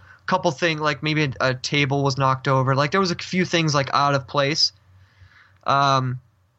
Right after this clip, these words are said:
and the way, the way Jack described it, he said, like, it was as if so-, it was like somebody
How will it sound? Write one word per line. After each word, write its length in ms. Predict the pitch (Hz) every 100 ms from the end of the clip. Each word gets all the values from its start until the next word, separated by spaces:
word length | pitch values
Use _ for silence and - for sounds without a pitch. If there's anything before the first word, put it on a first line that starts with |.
| _
and 180 | 160 165
the 60 | 170
way, 360 | 180 196 196
the 160 | 175 170
way 160 | 185 202
Jack 340 | 190 185 202
described 520 | 135 - 151 190 165
it, 120 | 135
he 140 | 135 160
said, 420 | - 165 175 147
like, 220 | 139 135 -
it 140 | 139
was 200 | 139 131
as 180 | 139 135
if 140 | 143
so-, 220 | - - -
it 80 | 165
was 160 | 165
like 160 | 160 147
somebody 720 | - 185 175 165 160 147 139